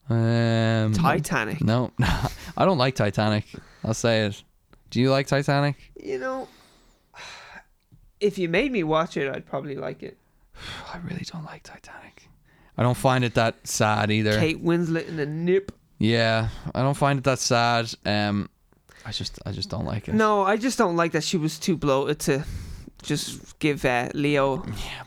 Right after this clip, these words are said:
Speaker 1: bloated.
Speaker 2: a little
Speaker 1: That,
Speaker 2: bit,
Speaker 1: that was it. Yeah,
Speaker 2: <laughs> a little bit of room on that wood.
Speaker 1: Just a li-, just
Speaker 2: That
Speaker 1: a
Speaker 2: piece of
Speaker 1: teensy
Speaker 2: wood.
Speaker 1: tiny bit. Yeah, I mean, there was room for two on that. That's what I always say.
Speaker 2: Definitely. Well, th-, it's been proven.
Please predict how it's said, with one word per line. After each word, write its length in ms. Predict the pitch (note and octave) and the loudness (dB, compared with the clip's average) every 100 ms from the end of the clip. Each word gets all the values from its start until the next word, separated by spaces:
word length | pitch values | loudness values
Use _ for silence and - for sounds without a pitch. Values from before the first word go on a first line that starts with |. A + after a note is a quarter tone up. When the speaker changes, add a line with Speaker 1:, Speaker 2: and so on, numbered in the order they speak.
| - | -8
Speaker 1:
bloated. 340 | F#3 G3+ - | -4 -2 2
Speaker 2:
a 60 | E3 | 2
little 300 | E3+ E3 G#3 | 2 2 4
Speaker 1:
That, 20 | |
Speaker 2:
bit, 80 | - - - | 2 2 -6
Speaker 1:
that 80 | A#2 | -2
was 160 | A2+ G#2 | 0 0
it. 180 | G2+ G#2 | 0 0
Yeah, 440 | A2 G#2+ G2+ A#2+ - | 2 2 2 -2 -2
Speaker 2:
<laughs> 80 | |
a 80 | D3 G#2+ B2 | -2 0 0
little 160 | B3 A3 | 2 4
bit 140 | G3+ | 4
of 100 | F#3+ | 2
room 240 | E3+ F3+ E3+ | 4 2 2
on 80 | D#3 | 2
that 200 | D#3 C#3 | 2 2
wood. 300 | D#3 F3 D3+ | 0 0 -2
Speaker 1:
Just 220 | - - | -8 -6
a 20 | C#3 | -2
li-, 200 | A#2 A#2 | 0 0
just 200 | - E3 | -4 -6
Speaker 2:
That 80 | D3 | -4
Speaker 1:
a 20 | |
Speaker 2:
piece 120 | F3 | -2
of 80 | C#3 C#3 | -2 0
Speaker 1:
teensy 80 | |
Speaker 2:
wood. 120 | D3+ D#3 | -2 0
Speaker 1:
tiny 260 | A#2+ A#2 | 0 0
bit. 440 | G#2 A2 A2 - - - - - - - | 0 -2 -2 -6 -16 -20 -20 -20 -12 -4
Yeah, 200 | E3 E3 | 0 2
I 40 | |
mean, 220 | F#3+ F3+ | 2 2
there 120 | E3 | 2
was 120 | E3+ F3 | 0 2
room 160 | G3 | 0
for 140 | F3 B2 | 0 -4
two 260 | - G#2+ | 0 0
on 160 | G#2 G#2+ | 2 0
that. 300 | G#2 G#2 - | 0 -2 -4
That's 180 | - - | -8 -6
what 120 | G#2+ | -4
I 40 | E2+ | -2
always 260 | E2+ F2+ | -2 -4
say. 280 | - F#2+ F#2+ | -4 -4 -2
Speaker 2:
Definitely. 400 | A#2 C#3 - G2 - | 0 -2 -2 -4 4
Well, 180 | F#3+ | 4
th-, 140 | F#3 F3+ | 4 2
it's 140 | F3+ | 0
been 160 | - D#3+ | 0 2
proven. 500 | - F#3+ A3+ A#2+ | 4 4 2 -2